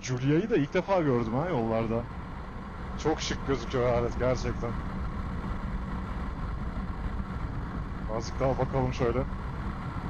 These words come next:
Evet. Bir de yani çok uzun zamandır Alfa Romeo sedan da görmüyordum ben kendi adıma.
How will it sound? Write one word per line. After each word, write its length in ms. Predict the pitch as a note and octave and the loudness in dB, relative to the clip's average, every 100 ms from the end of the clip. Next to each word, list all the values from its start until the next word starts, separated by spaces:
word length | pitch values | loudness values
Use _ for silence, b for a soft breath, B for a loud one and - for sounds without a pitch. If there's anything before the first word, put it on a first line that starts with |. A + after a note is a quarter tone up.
| - - - - - - - - - - - - - | -6 -6 -6 -6 -6 -6 -6 -6 -6 -6 -6 -6 -4
Evet. 420 | A#2 C3+ C3 - - - - - - - - - - - - - - - - - - - - | -2 -2 -4 -8 -10 -10 -8 -8 -8 -8 -8 -8 -8 -8 -8 -6 -6 -6 -8 -8 -8 -8 -8
Bir 60 | D3+ | -4
de 60 | |
yani 380 | D3+ B2 C3 C3+ - - - - - - - - - - - - - - - - - | -2 0 -2 -4 -8 -12 -14 -14 -14 -14 -14 -14 -16 -16 -16 -16 -18 -18 -18 -18 -10
çok 180 | C3 B2 | -6 -4
uzun 180 | B2 | -2
zamandır 320 | B2+ C3 C3 C3+ | 0 0 0 0
Alfa 320 | A2+ G#2+ B2 | -2 0 -2
Romeo 260 | B2 C3+ | 0 0
sedan 460 | C3 B2 B2 D3 - - - - - - - - - C3+ | 0 0 0 -2 -4 -8 -16 -18 -20 -20 -20 -20 -18 -8
da 60 | B2+ | -4
görmüyordum 720 | G#2+ C3 B2+ B2 G#2+ G#2+ G#2+ | 0 2 4 2 0 -2 -4
ben 240 | A#2 D#3 | -4 -4
kendi 340 | - A2 G#2+ G#2+ | -8 -8 -4 -2
adıma. 420 | G#2+ A2 A#2 | -2 -2 -4